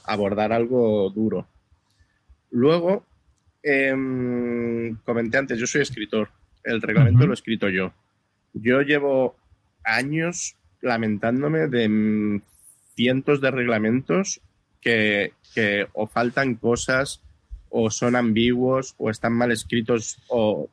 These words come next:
Speaker 1: o desordenadísimos, o, o mil historias. Entonces yo creo,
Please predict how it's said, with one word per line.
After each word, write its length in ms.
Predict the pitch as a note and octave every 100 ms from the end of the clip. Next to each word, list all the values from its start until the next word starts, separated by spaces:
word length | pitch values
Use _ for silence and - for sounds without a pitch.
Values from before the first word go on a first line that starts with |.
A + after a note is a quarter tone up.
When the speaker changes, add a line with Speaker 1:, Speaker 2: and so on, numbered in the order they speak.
| -
Speaker 1:
o 120 | A2+
desordenadísimos, 1300 | A2 - G#2+ G#2 G#2 F2+ B2 B2 - B2+ C3 C3 -
o, 260 | A2+ A2 -
o 380 | A2 G#2+ G#2+
mil 240 | G#2+ A#2+ A#2+
historias. 580 | A2 - F#2 F#2 G#2 - _ _ - _ - _ _ _ -
Entonces 400 | B2+ D3 D3 B2+
yo 180 | D3
creo, 320 | D3 F3 F#3